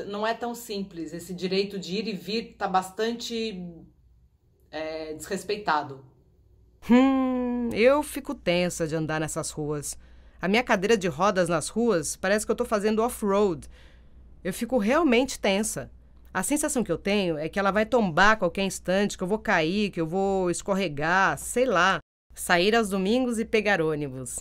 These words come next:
Speaker 2: Hum, a tal da paciência. A frota diminui cinquenta por cento.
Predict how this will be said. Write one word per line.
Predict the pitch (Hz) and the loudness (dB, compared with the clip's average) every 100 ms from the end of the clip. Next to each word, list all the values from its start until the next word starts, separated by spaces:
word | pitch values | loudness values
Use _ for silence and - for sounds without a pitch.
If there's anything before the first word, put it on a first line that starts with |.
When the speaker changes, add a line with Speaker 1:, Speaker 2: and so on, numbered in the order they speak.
| - | 0
Speaker 2:
Hum, | 208 180 147 127 - - | 0 0 -2 -8 -12 -4
a | 180 | -4
tal | 170 - 233 269 269 | -4 0 2 4 2
da | 226 | -2
paciência. | 220 226 - 165 156 147 - 131 123 - - - - | -2 -6 -4 -2 -2 -6 -8 -12 -16 -20 -20 -14 -8
A | 170 | -4
frota | 220 226 170 160 | 2 2 2 -2
diminui | 143 151 170 190 | -6 -4 -2 -2
cinquenta | - 185 214 240 | -4 -4 -2 -2
por | 247 190 | -4 -10
cento. | - 131 127 - | -12 -14 -16 -20